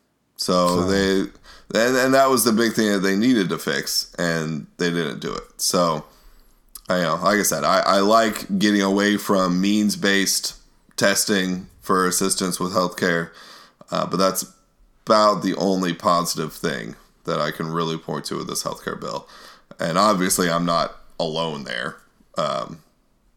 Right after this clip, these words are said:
Speaker 1: like you said, it passed by four votes, and we have an enormous majority.
Speaker 2: Yeah, yeah. So, fair enough. All right, well, uh, let's, <sighs> uh,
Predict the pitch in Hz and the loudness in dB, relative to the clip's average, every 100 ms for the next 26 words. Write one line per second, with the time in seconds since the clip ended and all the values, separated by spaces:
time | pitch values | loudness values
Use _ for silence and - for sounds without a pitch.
0 | _ _ _ _ 95 80 - 87 65 67 | _ _ _ _ -6 -4 -4 -6 -6 -4
1 | 78 67 - 76 80 73 67 - - - | -4 -2 -6 -4 -4 -4 -6 -8 -10 -10
2 | - 85 78 80 78 76 78 85 85 80 | -10 -8 -6 -4 -4 -4 -6 -4 -2 -4
3 | 78 - 76 80 69 - - - _ _ | -6 -8 -8 -6 -8 -8 -12 -14 _ _
4 | - 147 147 135 - - - - 113 92 | -10 -2 0 -2 -6 -16 -14 -6 -6 -6
5 | - - - - 110 101 95 - - - | -14 -20 -18 -10 -8 -8 -12 -18 -18 -8
6 | 117 110 85 - 117 123 90 - 143 127 | -6 -6 -10 -10 -2 -2 -2 -2 0 0
7 | 117 - 131 117 113 - 139 131 - - | 0 -2 0 0 -4 -6 -4 -4 -4 -6
8 | - _ - - _ _ _ _ _ _ | -10 _ -20 -20 _ _ _ _ _ _
9 | - 185 170 147 131 127 135 - | -4 2 4 4 4 2 0 -4